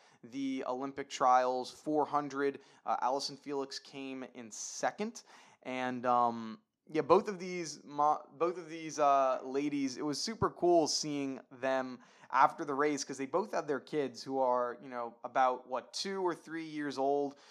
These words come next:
uh, on the track with them, celebrating making the Olympic team. Allison Felix making her fifth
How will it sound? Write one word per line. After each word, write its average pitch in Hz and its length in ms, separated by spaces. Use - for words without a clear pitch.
uh, 127 220
on 147 200
the 143 80
track 143 400
with 147 300
them, 139 240
celebrating 143 920
making 143 420
the 135 100
Olympic 135 360
team. 131 360
Allison 156 360
Felix 143 400
making 143 300
her 131 160
fifth 202 260